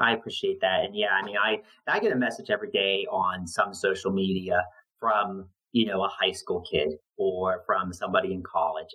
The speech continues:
And it's not, you know, I, I love for it to be always these, these positive,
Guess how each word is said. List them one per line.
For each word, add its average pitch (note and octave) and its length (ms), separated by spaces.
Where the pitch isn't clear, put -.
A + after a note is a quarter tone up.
And D#3 280
it's - 200
not, F3+ 220
you E3 100
know, D3 200
I, C#3 280
I D3 40
love D3+ 240
for C3 120
it B2+ 80
to - 80
be A#2 160
always G#2+ 320
these, G2+ 320
these A2+ 160
positive, A#2 400